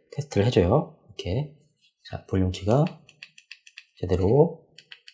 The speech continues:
동작이 되는지 이렇게 테스트를 해줘요. 다음 단계, 블루투스가 제대로 잡혀있는지 확인을 해주세요. 설정과 같고, 연결과 같고, 블루투스에 디바이스가 여러 개 있는데 제대로 잡혀있는지 테스트를 해주면 됩니다. 저는 이제 이것도 스킵할게요.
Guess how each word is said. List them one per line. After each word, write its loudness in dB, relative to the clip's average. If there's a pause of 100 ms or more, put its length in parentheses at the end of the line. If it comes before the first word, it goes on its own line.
(240)
동작이 0
되는지 0
이렇게 4
테스트를 0
해줘요. 4
다음 6
단계, 6
블루투스가 8
제대로 8
잡혀있는지 4
확인을 4
해주세요. 2
설정과 6
같고, 6 (140)
연결과 4 (100)
같고, 4
블루투스에 4
디바이스가 6
여러 4
개 2
있는데 4
제대로 2
잡혀있는지 2
테스트를 2
해주면 4
됩니다. 0
저는 4
이제 4
이것도 4
스킵할게요. 2